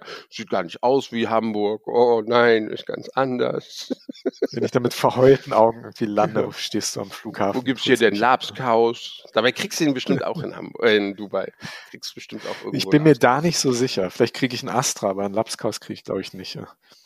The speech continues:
Speaker 1: Naja,
Speaker 2: Na gut.
Speaker 1: la-, lass mal
Speaker 2: Also,
Speaker 1: abwarten,
Speaker 2: liebe
Speaker 1: was wir da so finden.
Speaker 2: Liebe Leute, wir sollten dazu sagen, das ist auch der Grund, warum wir das hier erwähnen. Natürlich, ähm, wir werden weiter podcasten. Das ist ja unser schönes, kleines, liebes Hobby, ne?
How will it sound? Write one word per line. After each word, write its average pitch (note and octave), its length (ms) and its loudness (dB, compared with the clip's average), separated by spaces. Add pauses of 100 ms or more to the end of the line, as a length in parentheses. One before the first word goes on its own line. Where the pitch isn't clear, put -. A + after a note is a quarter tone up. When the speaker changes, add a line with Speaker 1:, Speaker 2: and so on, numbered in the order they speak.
(240)
Speaker 1:
Naja, F2+ 280 -4
Speaker 2:
Na - 40 2
gut. F2+ 100 -2
Speaker 1:
la-, G2+ 180 2
lass A2+ 260 -2
mal A#2 60 4
Speaker 2:
Also, C3+ 200 6
Speaker 1:
abwarten, C#3 200 6
Speaker 2:
liebe C3+ 120 2
Speaker 1:
was G2 140 -6
wir F#2+ 80 -2
da F#2 160 0
so G2+ 80 -10
finden. F#2 400 -14 (240)
Speaker 2:
Liebe D3+ 200 8
Leute, D3 220 6
wir C3 80 6
sollten D3 240 4
dazu D3 280 4
sagen, C3+ 340 6
das A2+ 140 4
ist - 60 2
auch B2 80 -2
der A#2 140 4
Grund, A#2 300 -4
warum G#2+ 180 -2
wir G#2 80 -2
das G2+ 160 -2
hier G2+ 100 -2
erwähnen. G2+ 460 -4
Natürlich, G#2 560 -6
ähm, F#2+ 320 -8
wir F#2+ 120 -8
werden G2 200 -2
weiter F#2 240 0
podcasten. - 600 -4
Das F2+ 100 -6
ist - 40 -4
ja G2+ 60 -6
unser G2 200 -4
schönes, A2+ 420 -6
kleines, G2+ 360 -4
liebes G2+ 320 -6
Hobby, B2 240 0
ne? B2+ 200 -8